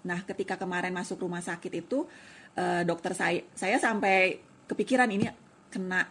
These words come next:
varian Delta nih, karena ada diarenya gitu. Saya sampai kepikiran kayak begitu gitu. Jadi saya sampai di antigen beberapa hari, eh, lanjutan, terus lalu P C R beberapa hari, tes darah, lalu,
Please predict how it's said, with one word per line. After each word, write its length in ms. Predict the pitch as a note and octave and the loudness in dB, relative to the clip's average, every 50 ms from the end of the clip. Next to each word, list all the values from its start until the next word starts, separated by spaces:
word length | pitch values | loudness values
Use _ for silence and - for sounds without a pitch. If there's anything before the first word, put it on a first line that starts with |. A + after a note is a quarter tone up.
| - - - - | -6 -20 -14 -6
varian 360 | - G3 F#3 F3+ F#3 F3+ F3+ F3+ | -2 0 2 2 2 2 2 4
Delta 320 | F3+ F#3 F3+ F3+ F3+ G3+ G3 | 4 4 2 2 0 0 -2
nih, 160 | F3+ E3 D3+ | -2 -2 -2
karena 240 | - F3 F#3 G#3+ G3 | -2 -2 0 2 2
ada 80 | G3+ | 4
diarenya 720 | F#3+ F3+ F#3 E3+ F3 F#3 G#3 G#3+ G#3+ G#3 G3 F#3 F3+ F3 D#3+ | 4 6 6 6 6 4 4 4 4 4 2 2 2 2 2
gitu. 160 | D#3+ D3+ D#3+ | 0 0 -2
Saya 160 | - A#3 - | -4 -4 -4
sampai 200 | C4 A#3 G#3 F#3+ - | -2 -2 -2 -2 -2
kepikiran 320 | - F#3+ F3+ G3 F3+ F#3 | -2 -2 0 0 0 0
kayak 200 | F3+ F#3 F3+ E3+ | 2 2 0 2
begitu 360 | E3 E3 G3 G3 - F#3+ F3+ | 2 2 0 0 0 0 0
gitu. 240 | E3 D#3+ D#3+ D3 C#3+ - - - - - - - | 2 0 0 -2 -6 -8 -12 -20 -20 -12 -6 0
Jadi 160 | G3+ A3+ C#4 | 4 4 6
saya 160 | C#4 C#4 D4 | 6 6 4
sampai 400 | D4 C4 A3+ G#3+ G3+ G#3+ G3+ F#3+ | 4 4 2 2 2 2 4 4
di 80 | F#3 - | 4 2
antigen 720 | - E3+ E3+ - F3+ E3+ D#3 E3+ E3+ D#3+ E3+ E3 E3 E3+ | 2 0 0 -2 -2 2 4 4 4 2 2 -2 0 0
beberapa 320 | E3 D#3 D#3+ D#3+ D#3+ - E3+ F#3 | 2 2 2 2 0 0 -2 -2
hari, 580 | A3 A#3 B3+ B3+ B3+ B3 A#3 A#3 A#3 A3 - | 0 2 2 4 4 4 4 4 2 0 0
eh, 300 | F3+ F3+ E3+ E3 D#3+ E3 D#3 | 0 0 0 0 0 0 0
lanjutan, 560 | E3+ E3+ F3 F#3+ G#3 A3 - B3+ A3+ A3+ A3 | 0 0 2 2 0 2 2 2 2 4 2
terus 160 | A#3 A#3 - | 2 0 0
lalu 240 | F#3 F3 G#3 G#3 - | 2 2 2 2 2
P 40 | G3+ | 0
C 80 | - - F#3 - | -2 -2 -2 -2
R 120 | D#3 E3 | 0 0
beberapa 340 | E3+ F3 E3+ E3 E3 F3 F#3 | 0 2 2 0 0 -2 -2
hari, 480 | G#3 B3 B3+ B3+ B3+ B3 A#3+ A#3 A#3 A3+ - - - - - - | 0 2 2 4 4 2 2 2 0 -2 -4 -10 -18 -20 -14 -6
tes 240 | - E3+ F3 E3+ - | -4 -4 -2 -2 0
darah, 640 | G#3 A3+ B3 C4+ C#4 C4+ C4 B3+ A#3 A#3 A#3 A#3 C#4 B3+ | 4 6 6 8 8 6 6 4 4 4 4 2 2 0
lalu, 440 | G#3+ F#3 F3 F3 F#3 F#3 F#3 F#3+ F#3 | -2 -2 0 2 2 4 4 2 2